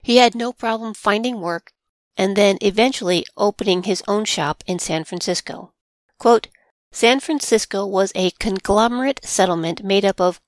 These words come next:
cloth houses, canvas tents, adobes, flimsy stores, and ramshackle saloons. So from there,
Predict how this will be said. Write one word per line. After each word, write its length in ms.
cloth 320
houses, 580
canvas 460
tents, 460
adobes, 720
flimsy 480
stores, 640
and 380
ramshackle 580
saloons. 600
So 280
from 280
there, 420